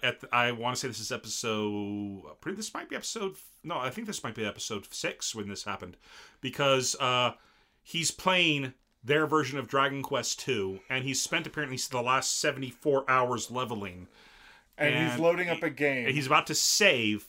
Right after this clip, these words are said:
Speaker 1: but just as he saves, the power in his mech goes out. And he's like, "What? What?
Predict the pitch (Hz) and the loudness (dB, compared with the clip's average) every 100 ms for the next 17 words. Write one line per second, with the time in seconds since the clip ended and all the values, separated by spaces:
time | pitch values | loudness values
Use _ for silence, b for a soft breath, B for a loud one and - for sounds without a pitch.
0 | _ 127 113 147 151 175 131 139 127 - | _ -6 -4 0 0 0 -2 -2 -2 2
1 | 170 131 110 98 101 - - - b b | 4 4 2 0 -2 -2 -4 -8 b b
2 | b b b b b - 127 - 151 139 | b b b b b -10 -8 4 6 6
3 | 127 120 123 113 - 120 120 120 - 110 | 4 0 -4 -2 -4 -4 -6 -6 -8 -6
4 | 110 113 113 101 113 127 - - - B | -4 -2 -2 -4 -4 -4 0 0 -2 B
5 | B 214 | B -8